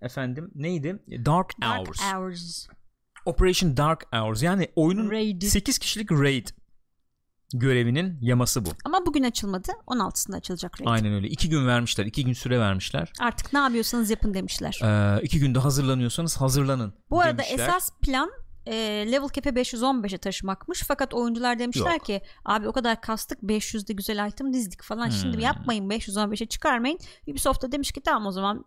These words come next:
Speaker 2: biz duyduk sizi, beş yüzde kalsın şimdilik." demişler.
Speaker 1: Yani bu, bu, e, gear score arttırmanın da olayı bu ya.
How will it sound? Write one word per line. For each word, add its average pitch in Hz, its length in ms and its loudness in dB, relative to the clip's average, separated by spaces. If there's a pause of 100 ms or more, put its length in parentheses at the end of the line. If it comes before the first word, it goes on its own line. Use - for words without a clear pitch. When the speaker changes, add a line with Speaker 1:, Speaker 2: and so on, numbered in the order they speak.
Speaker 2:
biz 233 180 -4
duyduk 247 300 0
sizi, 254 320 -6
beş 254 240 0
yüzde 202 160 -4
kalsın 196 400 -2
şimdilik." 190 380 -8
demişler. 202 320 2
Speaker 1:
Yani 226 120 4
bu, 233 100 0 (180)
bu, 208 420 2
e, 165 300 4
gear 240 200 4
score - 320 2
arttırmanın 196 640 2
da 160 40 4
olayı 160 420 6
bu 147 100 6
ya. 92 320 2